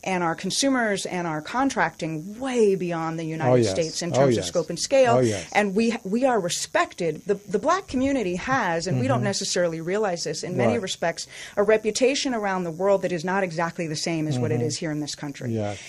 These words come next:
Speaker 1: And so we are, uh, we are viewed as ta-, you know, trendsetters, uh, tastemakers all over the world.
Speaker 2: Oh, yeah.
Speaker 1: And there are, um, you know, i-, industries in Asia and, and, and, uh, and, uh, Africa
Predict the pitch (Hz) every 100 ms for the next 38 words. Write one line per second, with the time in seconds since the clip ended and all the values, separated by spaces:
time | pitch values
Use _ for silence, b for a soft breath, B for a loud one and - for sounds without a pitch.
0 | B 202 214 - 220 214 - 190 185 214
1 | 254 277 233 208 196 196 b b _ -
2 | 190 170 160 - - 202 208 190 185 214
3 | 220 196 165 - - - 233 214 202 170
4 | 160 - 226 247 233 240 226 226 233 226
5 | - B B B 170 147 - 220 233 -
6 | 220 220 233 220 220 - 262 269 247 190
7 | 156 190 254 139 - 113 127 104 90 220
8 | 214 208 202 214 - 185 175 170 - 180
9 | 160 87 - - - - 208 190 175 -
10 | - 202 - 302 381 - 208 175 165 180
11 | - 196 185 175 165 170 165 - 180 165
12 | 165 160 175 170 160 160 160 156 - -
13 | - - 151 156 156 - - _ - -
14 | 160 151 220 233 208 160 156